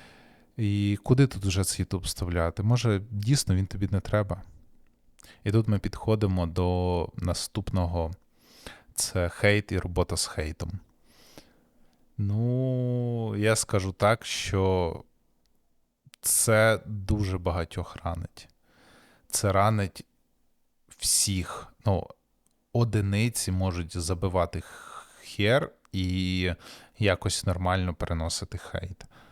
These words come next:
Але всі з ним стикаються. Будь-хто,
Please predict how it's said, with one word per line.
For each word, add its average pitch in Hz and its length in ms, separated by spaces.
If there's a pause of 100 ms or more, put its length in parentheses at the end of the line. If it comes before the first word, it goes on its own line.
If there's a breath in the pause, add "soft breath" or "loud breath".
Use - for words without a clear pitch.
(340 loud breath)
Але 92 500 (600)
всі 127 440
з 92 140
ним 95 240
стикаються. - 760 (140)
Будь-хто, 113 1000